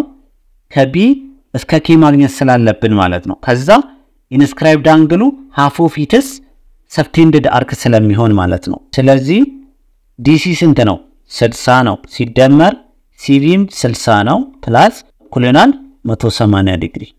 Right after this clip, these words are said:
ቢ ኬ ስንት ይመጣል ማለት ነው? መቶ ሰማንያ እዚህ ጋር መቶ ሰማንያ ሲቀነስ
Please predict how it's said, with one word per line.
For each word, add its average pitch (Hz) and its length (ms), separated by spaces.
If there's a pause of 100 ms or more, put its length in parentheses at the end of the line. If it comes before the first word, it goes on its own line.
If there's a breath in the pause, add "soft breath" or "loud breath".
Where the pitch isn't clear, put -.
(720)
ቢ 139 200
ኬ 180 240
ስንት 170 240
ይመጣል 156 400
ማለት 143 320
ነው? 208 140 (580)
መቶ 127 220
ሰማንያ 143 420 (260)
እዚህ 113 260
ጋር 175 200 (600)
መቶ 110 200
ሰማንያ 120 480 (280)
ሲቀነስ 139 720